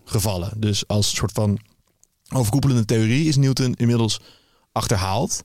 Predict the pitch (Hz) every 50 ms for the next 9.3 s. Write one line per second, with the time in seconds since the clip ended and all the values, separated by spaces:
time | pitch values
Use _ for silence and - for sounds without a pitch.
0 | _ - - _ - - 110 117 135 131 131 120 120 117 117 123 127 123 113 113
1 | 98 101 - 131 123 135 139 135 131 131 131 131 135 - _ _ - 127 120 117
2 | 117 113 107 117 120 117 107 127 120 117 117 117 123 139 123 117 107 101 107 104
3 | 98 95 104 107 110 110 101 95 - _ - _ _ _ - 117 117 110 107 -
4 | - - 110 117 123 127 120 117 107 110 107 104 - 113 107 104 - 110 104 87
5 | 104 104 - - 160 127 117 - 113 113 110 104 92 - - - _ _ _ _
6 | _ _ _ _ - - 123 107 104 104 104 104 - 104 104 104 - 113 - 135
7 | - - 147 143 147 143 131 104 95 - 110 113 101 113 - 107 104 101 98 -
8 | - 120 117 120 123 127 135 131 - 113 110 117 - - 123 113 117 117 120 127
9 | - - - 113 107